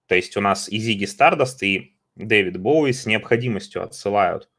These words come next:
ну, то есть это жёсткие десигнаторы, они отсылают именно вот к этому, а, объекту, можно сказать, ч-, к этому человеку. И поэтому во всех возможных мирах они всегда отсылают к нему,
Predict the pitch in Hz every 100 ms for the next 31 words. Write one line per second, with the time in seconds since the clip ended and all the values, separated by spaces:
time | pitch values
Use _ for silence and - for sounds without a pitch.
0 | _ _ _ 160 135 95 98 92 98 101
1 | - 90 - 95 123 208 160 98 98 92
2 | - 110 95 - 98 87 87 85 - 98
3 | 87 85 - _ _ _ _ _ _ _
4 | _ _ 101 98 92 85 - _ _ _
5 | 92 95 135 - 123 113 107 101 - 92
6 | 90 - _ _ _ - - 113 90 92
7 | 92 - 92 123 - 139 135 - - -
8 | _ 117 120 123 117 107 113 - 120 98
9 | 98 98 92 90 113 143 226 127 101 -
10 | 95 101 90 - 92 92 90 - 104 95
11 | 160 202